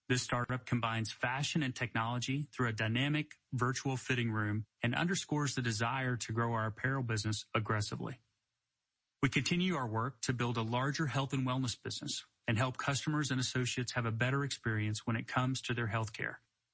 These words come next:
Our acquisition of MeMD is a big step in that direction. Adding a telehealth capability was important. Just as we're doing with core retail,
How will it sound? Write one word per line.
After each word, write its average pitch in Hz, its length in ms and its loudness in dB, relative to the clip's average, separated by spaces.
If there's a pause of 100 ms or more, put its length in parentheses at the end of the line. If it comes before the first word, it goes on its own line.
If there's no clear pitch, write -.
(400)
Our 120 140 4
acquisition 127 560 2
of 110 100 0
MeMD 120 880 0
is 110 80 -2
a 117 60 2
big 135 360 0
step 117 360 -2
in 110 80 2
that 110 160 0
direction. 110 520 -2 (440)
Adding 120 260 4
a 113 40 -2
telehealth 143 460 0
capability 135 540 0
was 117 180 0
important. 117 500 -2 (680)
Just 131 180 2
as 147 140 0
we're 147 80 4
doing 143 240 2
with 143 120 0
core 147 180 0
retail, 120 540 -2